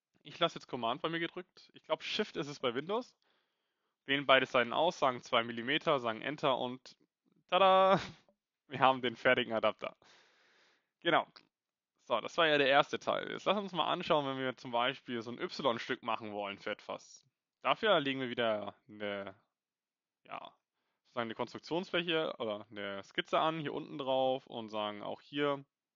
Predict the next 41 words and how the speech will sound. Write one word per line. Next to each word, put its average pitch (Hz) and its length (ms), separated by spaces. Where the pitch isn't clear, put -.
soll 123 180
dreißig 117 400
sein, 113 380
zum 113 140
Beispiel, 113 480
sagen 110 180
wir 107 60
Skizze - 300
fertigstellen. 127 800
Und 123 100
das 123 140
Gegenstück 139 420
soll 123 140
jetzt 117 300
oben 160 220
auf 143 220
drauf 139 320
liegen, 127 220
also 113 120
sagen 107 220
wir 107 100
auch 104 60
Skizze - 320
hier. 147 440
Soll 113 140
die 110 60
Skizzenhöhe 107 500
hier 139 180
sein. 123 440
Mit 123 180
P-Projektion 147 920
holen 143 200
wir 131 80
uns 123 140
den 131 100
Mittelpunkt 202 440
davon 170 240
rein 143 240
und 127 60
sagen, 107 200
okay. 185 360